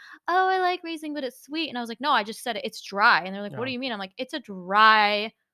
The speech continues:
Speaker 1: Riesling. Like,
Speaker 2: Mm-hmm.
Speaker 1: that does exist." And I've known that existed f-, for a long time,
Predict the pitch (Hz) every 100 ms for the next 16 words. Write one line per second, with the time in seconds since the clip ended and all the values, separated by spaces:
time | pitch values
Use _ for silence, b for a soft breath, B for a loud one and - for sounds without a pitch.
0 | _ - 214 220 185 160 185 180 127 208
1 | 214 - 220 202 202 202 190 220 339 302
2 | 226 196 180 170 - 175 - - - _
3 | _ - 220 180 175 160 196 170 -